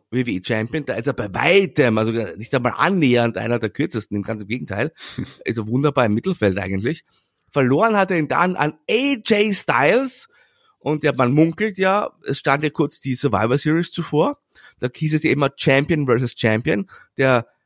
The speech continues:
Speaker 1: Champion des Raw-Kaders war damals ein gewisser, äh, Brock Lesnar. Und man munkelt ja, dass der einfach keinen Bock hatte, gegen Jinder Mahal anzutreten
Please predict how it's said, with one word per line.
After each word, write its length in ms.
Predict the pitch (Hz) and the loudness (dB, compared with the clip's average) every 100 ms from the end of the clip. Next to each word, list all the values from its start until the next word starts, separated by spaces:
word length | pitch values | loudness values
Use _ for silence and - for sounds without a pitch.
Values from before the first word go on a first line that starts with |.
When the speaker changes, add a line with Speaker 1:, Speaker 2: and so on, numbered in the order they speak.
| _ 147 | _ 2
Speaker 1:
Champion 480 | 143 160 151 139 - _ | 2 2 2 0 -6 _
des 160 | 117 - | -8 -4
Raw-Kaders 720 | 117 123 170 - 110 120 143 | 2 4 4 2 0 0 0
war 80 | 131 | 0
damals 320 | 120 131 131 | 2 0 -2
ein 100 | 127 | -4
gewisser, 460 | 117 123 147 143 - | -4 -6 -4 -4 -4
äh, 80 | |
Brock 300 | 101 123 120 | -2 0 2
Lesnar. 560 | 110 120 143 107 131 - _ _ - - | 0 -2 -2 -2 -4 -6 _ _ -20 -6
Und 220 | 135 131 - | -4 -2 -2
man 160 | 117 117 | -2 4
munkelt 360 | 156 190 190 | 2 2 0
ja, 240 | 160 156 147 | 2 2 2
dass 200 | 139 - | -4 0
der 280 | 139 139 | 2 4
einfach 240 | - 139 - | 2 0 -2
keinen 180 | 139 127 | -2 2
Bock 240 | 123 - | 0 2
hatte, 280 | 131 135 117 | 0 2 2
gegen 320 | 110 113 76 | 0 -2 -4
Jinder 260 | - 127 127 | -4 -4 -2
Mahal 320 | 110 113 127 - | 2 2 2 0
anzutreten 640 | 107 - - 110 - 131 | -6 -6 -4 -4 -2 -8